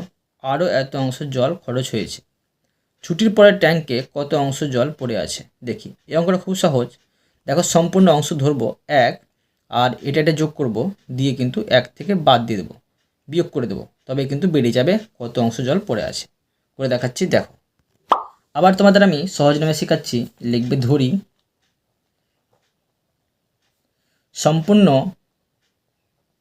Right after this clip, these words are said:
সম্পূর্ণ জল সমান এক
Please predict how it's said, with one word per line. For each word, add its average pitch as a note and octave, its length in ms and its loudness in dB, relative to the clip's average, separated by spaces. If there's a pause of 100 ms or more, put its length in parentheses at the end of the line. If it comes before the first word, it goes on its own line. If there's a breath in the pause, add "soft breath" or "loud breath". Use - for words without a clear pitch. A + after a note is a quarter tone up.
(2000)
সম্পূর্ণ D#3 440 -2 (1040)
জল C3+ 420 6 (1700)
সমান C#3 320 0 (420)
এক B2+ 160 -2